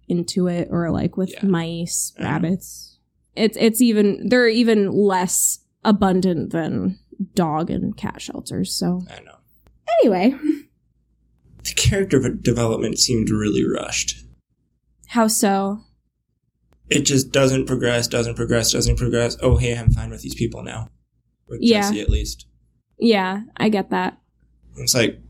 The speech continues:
Speaker 2: it's a kid's movie.
Speaker 1: Yeah, it's, like, at the very end, and
Speaker 2: Mm-hmm.
Speaker 1: it's very little resolution.
Speaker 2: Yeah.
Speaker 1: Yeah, but the resolution is Willie getting free,
Speaker 2: Mm-hmm.
Speaker 1: which is at the very, very, very end. <laughs>
Speaker 2: Yep.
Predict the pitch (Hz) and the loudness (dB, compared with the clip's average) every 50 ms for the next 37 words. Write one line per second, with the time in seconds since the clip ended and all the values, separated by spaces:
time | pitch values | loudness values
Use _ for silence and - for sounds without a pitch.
0 | - - - - - - - 143 131 - - - 98 87 - - 101 104 101 104 | -20 -20 -20 -20 -18 -10 -10 -8 -6 -6 -4 -2 -2 -2 -2 -6 -12 -12 -10 -10
1 | 104 104 - - - - - _ _ _ _ _ _ _ - 240 247 240 233 220 | -10 -10 -12 -16 -20 -20 -20 _ _ _ _ _ _ _ 2 2 4 4 2 0
2 | 226 233 233 233 269 - - 240 233 220 226 233 220 214 214 202 196 208 208 190 | -2 -4 -6 -8 -12 0 2 4 4 4 4 4 4 4 4 2 2 2 2 2
3 | 196 180 175 165 170 160 165 170 170 180 170 175 - - - - - _ - 202 | 0 0 0 0 0 0 -2 -2 -2 -2 -2 -4 -6 -8 -10 -12 -8 _ 2 4
4 | 202 196 185 185 - - 196 190 175 175 175 175 170 165 165 165 170 185 196 - | 4 4 4 2 0 0 0 0 0 0 -2 -2 -2 -2 -2 -2 -4 -6 -8 -12
5 | _ - 196 185 185 180 175 180 170 160 175 185 - - - 180 180 196 202 202 | _ -2 -2 0 0 0 -2 -2 -2 -4 -4 -6 -4 -2 -2 -2 -2 -4 -6 -10
6 | - _ _ _ - - - - - - _ _ _ _ _ - - 226 208 180 | -12 _ _ _ -16 -14 -14 -16 -18 -20 _ _ _ _ _ 0 2 2 2 2
7 | 165 170 196 202 - _ _ 285 285 277 277 311 311 311 330 302 294 269 254 247 | 0 -4 -6 -8 -10 _ _ 0 0 2 2 0 2 2 2 2 4 4 4 4
8 | 254 254 254 220 202 - 208 202 196 214 220 - - - - 175 180 190 196 175 | 4 4 2 2 2 2 2 0 0 -2 -8 -10 -12 -6 -4 -2 -2 0 0 0
9 | 170 156 160 156 165 180 - _ _ - 180 - 175 165 175 - - - 143 92 | -2 -2 -2 -2 -4 -6 -8 _ _ -2 0 0 -2 -4 -6 -6 -6 -6 -4 -4
10 | 80 95 202 208 - _ _ _ _ _ _ _ - 127 127 123 131 131 131 - | -2 -2 -4 -4 -6 _ _ _ _ _ _ _ -10 -10 -8 -8 -8 -10 -8 0
11 | - 269 269 262 262 254 220 226 214 214 196 196 - 202 202 196 208 180 175 185 | 2 4 4 4 4 4 4 4 2 0 0 0 0 0 2 2 2 2 2 2
12 | 180 185 185 170 165 180 180 180 170 160 165 - - - - - - 233 254 254 | 2 2 2 0 -2 -2 -2 -2 -2 -2 -2 -2 -2 -2 -2 2 4 4 4 4
13 | 254 220 226 220 - - 123 131 139 143 - | 2 -4 -8 -10 -10 -10 -10 -10 -10 -10 -14